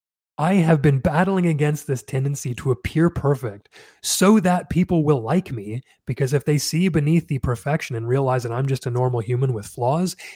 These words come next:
my belief, again, internally, this traumatic wounding, this self-limiting belief is that they will not like me.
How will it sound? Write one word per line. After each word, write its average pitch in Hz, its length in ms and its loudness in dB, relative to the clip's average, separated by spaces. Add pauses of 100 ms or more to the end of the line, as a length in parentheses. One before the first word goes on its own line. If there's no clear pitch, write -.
(140)
my 117 140 -6
belief, 120 460 2
again, 131 320 4
internally, 170 520 4
this 135 220 -2
traumatic 139 640 -2
wounding, 165 440 2
this 117 240 -6 (200)
self-limiting 160 680 4
belief 131 320 2
is 120 100 -2
that 113 180 -4
they 147 160 6
will 139 260 4
not 117 320 -2
like 107 300 -4
me. 123 220 -8